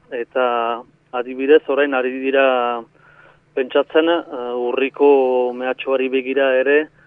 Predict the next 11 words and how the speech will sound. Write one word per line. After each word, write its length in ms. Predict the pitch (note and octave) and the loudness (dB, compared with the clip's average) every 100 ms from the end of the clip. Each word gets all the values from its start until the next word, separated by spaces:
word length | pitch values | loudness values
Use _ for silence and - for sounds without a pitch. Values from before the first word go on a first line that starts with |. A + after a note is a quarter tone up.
| _ _ _ B2 | _ _ _ -8
eh, 140 | A#2 A#2 | -2 2
Zad 160 | D#3 | 4
inguruan, 580 | C#3+ C#3+ C#3 C#3+ D3 D3 | 2 -2 0 2 2 2
eh, 480 | C#3 B2+ A#2+ A#2 A#2 | -2 -4 -6 -6 -2
lauzpabost, 680 | B2+ C3+ - C3+ D3 - - | 0 0 2 4 4 0 -2
eh, 140 | A#2+ B2 | -2 -2
hangar 400 | C3+ C#3 C#3+ D3+ - - | -4 2 4 4 2 -10
handi 440 | C#3 C3 C3 C#3+ C#3+ _ _ _ - | -6 -6 -4 -6 -6 _ _ _ -6
eraikitzea, 840 | A#2+ C3 - C#3+ - C#3+ C#3+ F3 - _ - _ _ _ - | 0 -2 -2 -12 0 2 4 2 -2 _ -20 _ _ _ -10
eh, 440 | A2+ A2+ A2+ A#2 | -8 -6 -4 -4
aterpetxe 520 | A#2 D3 - D3 C#3+ | -2 0 0 -2 -2